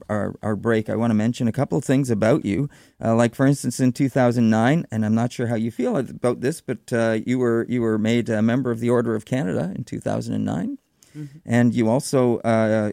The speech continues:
Speaker 1: y-, in two thousand seventeen, were named the winner of the Academy of Canadian Cinema and Television's Earl Grey Award for Lifetime Achievement. Um, how do these,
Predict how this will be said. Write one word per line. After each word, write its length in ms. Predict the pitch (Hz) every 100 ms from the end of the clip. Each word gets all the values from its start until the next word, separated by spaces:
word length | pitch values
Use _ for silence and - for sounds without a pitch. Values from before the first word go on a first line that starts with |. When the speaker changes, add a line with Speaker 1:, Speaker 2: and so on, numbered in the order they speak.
| -
Speaker 1:
y-, 280 | - - -
in 240 | - 104 110
two 160 | 139
thousand 260 | 123 120 113
seventeen, 640 | - 127 120 - 131 147
were 80 | 117
named 200 | 123 117
the 60 | 107
winner 220 | 117 127
of 100 | 113
the 100 | 107
Academy 440 | 107 127 127 123 117
of 100 | -
Canadian 420 | 117 120 113 110
Cinema 400 | - 127 127 127
and 120 | 104
Television's 540 | - 127 123 113 113 -
Earl 200 | 117 113
Grey 300 | 120 123 -
Award 380 | 107 104 101 101
for 240 | - 113
Lifetime 440 | 104 117 - 117 110
Achievement. 560 | - 151 - 110 - _ _ _ _ _ _ _ _
Um, 460 | 120 117 117 113 123 _ _ - -
how 300 | 127 151 170
do 80 | 151
these, 560 | 151 156 151 - -